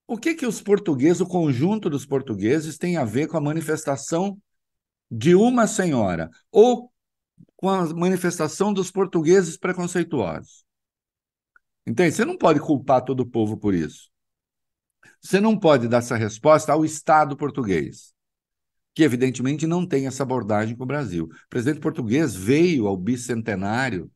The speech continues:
da independência brasileira, aliás, né, tá no mesmo palanque com o, o, o, o Bo-, o Bolsonaro e o Luciano Hang, né? É, <laughs> e escanteado. Então, assim,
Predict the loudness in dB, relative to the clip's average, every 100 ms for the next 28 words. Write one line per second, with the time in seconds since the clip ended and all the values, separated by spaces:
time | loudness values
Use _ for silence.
0 | _ _ _ -4 -2 -2 -4 -4 -4 -4
1 | -6 -6 -6 -4 -2 -2 0 0 0 0
2 | -2 -8 _ _ _ _ -4 -4 -6 -14
3 | _ _ _ _ -20 _ -8 -8 -6 -2
4 | -2 -2 0 0 -2 -6 -6 -4 -4 -6
5 | -6 -6 -4 -6 -6 -10 -8 -8 -6 -6
6 | -6 -6 -6 -6 -6 -6 -6 -4 -4 -4
7 | -4 -6 -6 -6 -4 -6 -8 -8 -8 -8
8 | -14 -20 -20 _ -4 -2 0 -2 -4 -6
9 | -4 -8 -12 _ -20 _ -10 -10 -10 _
10 | 0 0 0 -4 -4 -4 -2 0 0 -4
11 | -16 _ _ _ _ -8 -2 0 0 -4
12 | -4